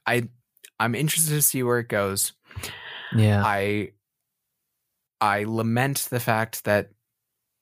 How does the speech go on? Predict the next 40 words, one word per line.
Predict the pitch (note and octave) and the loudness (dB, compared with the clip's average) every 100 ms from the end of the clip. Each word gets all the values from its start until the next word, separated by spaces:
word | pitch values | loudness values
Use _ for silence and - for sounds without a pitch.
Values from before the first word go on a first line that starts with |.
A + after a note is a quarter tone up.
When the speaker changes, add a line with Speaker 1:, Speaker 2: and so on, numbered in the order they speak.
| _ _ - | _ _ -2
Speaker 1:
sometimes | - A#2+ A#2 A2+ G#2+ G#2 - _ _ - | 0 0 0 0 0 -2 -6 _ _ -2
authors' | A2 G#2 A2+ G#2 - | 0 0 -2 -4 -2
works | F#2 - | -2 0
are | - G2+ | 0 0
so | - G2+ | 2 0
genre | - C#2+ D2+ F2+ | -2 -4 -2 -2
defying. | - E2 C#2+ D2+ B2 - _ _ _ | 0 0 0 -2 -4 -8 _ _ _
We | A#2+ C3 | -4 0
will | B2+ | 0
talk | A#2+ A#2+ A#2 | 0 0 0
about | A2 | -2
Harry | G2+ G#2+ | 0 -2
Potter | G2+ A2 G2 | 0 0 0
in | G2 | 0
the | F#2+ | -2
future. | - G2 - F#2+ B2 - - - | -2 -2 0 0 -2 -12 -20 -2
Speaker 2:
Yeah. | B2+ A#2 A2+ A2 G#2 - - - _ _ - - - | 4 6 6 2 0 -4 -8 -16 _ _ -12 -8 -2
Speaker 1:
We | F#3 | 2
should | - | 4
Speaker 2:
Yeah. | G#3+ | 4
Speaker 1:
probably | A3+ G#3 F#3+ | 4 4 4
do | D#3+ C3+ | 4 2
a | |
multi-parter | A#2+ B2 B2 A2 A2 G#2 G2 | 2 0 -2 -2 0 2 2
on | G2 | 0
it | G2 F#2+ _ - | 0 -4 _ -8
because | E3+ A#2+ A#2+ A2+ - | 0 2 2 2 0
I | C3 | -2
really | C#3+ D#3 C3 | 2 2 4
do | B2+ | 2
wanna | A#2 A#2 | 2 0
talk | A#2+ A#2 | -2 -4
about | A2+ A2+ G#2+ - | -2 -2 -2 -4
the | A#2+ | -4
good | A#2+ A2 | -2 0
things | A#2 A2+ A#2 | 0 0 2
in | |
Harry | A2+ A#2 | 2 0
Potter | A2+ B2 A#2 A2+ | 0 2 2 0
because | A2 A2 G2+ - | -2 -2 -2 -2